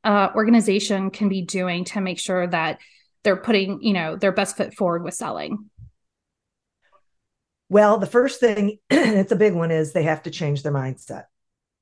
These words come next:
Speaker 2: They, they have to be consistently, intentionally aware that, that they are not in sales mode, that they are not in sales brain, and that it's a whole mindset shift.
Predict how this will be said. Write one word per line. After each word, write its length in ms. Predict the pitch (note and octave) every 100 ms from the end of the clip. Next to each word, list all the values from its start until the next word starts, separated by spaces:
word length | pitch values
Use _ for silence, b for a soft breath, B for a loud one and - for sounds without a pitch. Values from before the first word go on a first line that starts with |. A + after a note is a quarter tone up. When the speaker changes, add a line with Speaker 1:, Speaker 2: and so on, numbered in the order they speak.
| _ _ _ _ -
Speaker 2:
They, 360 | D#3+ D3 D3+ -
they 120 | D3+
have 340 | C#3+ D#3+ E3 -
to 600 | - D#3 D3+ D3 D3 D3 _ _ _ _ _ _ _ _
be 200 | E3 D#3
consistently, 1160 | - D#3 C#3 - G#3 G#3 A3+ G#3 F#3+ F3+ E3+ -
intentionally 880 | C#3+ C#3+ - F#3+ F#3+ - G#3+ G3+ G3
aware 640 | F#3+ D#3+ D#3 A#2+ B2+ B2+ _ _ _ _ _ _ _ -
that, 200 | F3+ E3+ _ -
that 220 | E3 E3
they 300 | D#3+ D#3 -
are 180 | D#3+ D3+
not 420 | D3+ D3+ D#3 -
in 180 | D3 C#3+
sales 540 | - C#3+ C3 C3 B2 _
mode, 420 | D3+ B2 G#2+ G2 - _ _ -
that 140 | -
they 100 | C3+
are 80 | C3
not 160 | C#3
in 100 | C3+
sales 300 | C3+ C#3 B2+
brain, 380 | - B2 A#2 G3 _ _ _ _ -
and 120 | D3+
that 200 | D#3 -
it's 160 | - D3+
a 60 |
whole 220 | - F3+
mindset 480 | F3+ D#3 D3+ - -
shift. 460 | - A#2+ A#2+ _